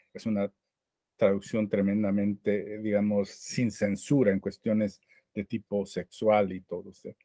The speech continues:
¿Verdad? Que él dice, él, en la introducción él dice, "Bueno, yo, yo, so-, yo siempre me fasciné por los pueblos, eh, del Medio Oriente,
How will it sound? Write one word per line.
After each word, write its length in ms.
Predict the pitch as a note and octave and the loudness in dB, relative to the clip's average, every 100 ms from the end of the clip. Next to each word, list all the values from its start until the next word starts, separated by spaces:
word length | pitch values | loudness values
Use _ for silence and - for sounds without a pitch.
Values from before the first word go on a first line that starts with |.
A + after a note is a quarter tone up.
| _ _ _ _ - | _ _ _ _ 0
¿Verdad? 220 | A2+ A#2 | 2 4
Que 100 | B2 | 4
él 80 | A2 | 2
dice, 380 | C#3 - A2+ A2+ | 2 4 2 2
él, 140 | B2 - | -4 2
en 180 | B2 A#2+ | 4 6
la 60 | |
introducción 500 | A#2+ - A#2+ - G#3 | 4 4 2 8 10
él 60 | F#3+ | 10
dice, 220 | F3+ C3 | 8 6
"Bueno, 300 | D3 C#4+ F#3+ | 4 4 4
yo, 200 | - E2+ E2 | 4 2 2
yo, 160 | C3 C3 | 4 4
so-, 220 | - G#2+ G#2 A2 | 4 2 2 0
yo 160 | G#2 | 0
siempre 300 | - G#2 G#2 | 0 -2 0
me 100 | G#2 | -2
fasciné 640 | - G2 - G#2+ B2 C#3 C3 | 0 -2 0 0 4 4 4
por 300 | - G#2+ G2+ | 2 2 2
los 140 | G2 | -4
pueblos, 400 | - G2+ G2+ - G2 G2 | -2 -2 -2 -4 -6 -4
eh, 380 | G#2+ G2+ G2 G2 _ | -4 -2 -4 -6 _
del 160 | A2+ | 2
Medio 280 | G#2 G#2+ A2 | 4 4 2
Oriente, 680 | A2+ E3 D3+ D3 - B2 B2+ | 6 8 8 4 2 2 2